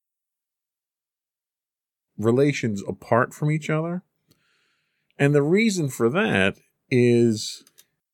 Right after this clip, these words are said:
genetic diversification, we'll say. So if two people that come from too similar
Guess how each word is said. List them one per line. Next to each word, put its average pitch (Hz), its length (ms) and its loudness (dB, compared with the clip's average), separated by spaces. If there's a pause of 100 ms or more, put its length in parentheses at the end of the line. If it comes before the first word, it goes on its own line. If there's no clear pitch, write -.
(840)
genetic 127 420 2
diversification, 101 960 -2
we'll 76 100 -6
say. - 360 -10 (1000)
So 127 280 2
if 113 180 0
two 220 340 0
people 156 580 0
that 110 300 -2
come 127 360 -4
from 107 300 -2
too 160 240 -4
similar 110 840 -2